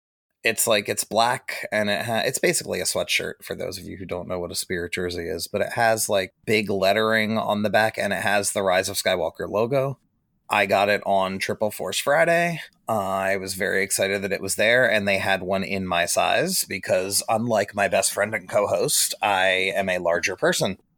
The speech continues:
So sometimes stuff does not fit me. So I was very happy that it fit me,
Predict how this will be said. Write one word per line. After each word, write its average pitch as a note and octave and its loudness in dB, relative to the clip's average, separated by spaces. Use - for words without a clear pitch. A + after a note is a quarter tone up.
So G#2 4
sometimes G2+ -2
stuff - -2
does - -4
not F#2+ -6
fit - -4
me. F#2 -4
So G#2 2
I G2 4
was G#2+ 0
very G2+ 2
happy G2+ 0
that G2 0
it - -4
fit - 0
me, C3+ 0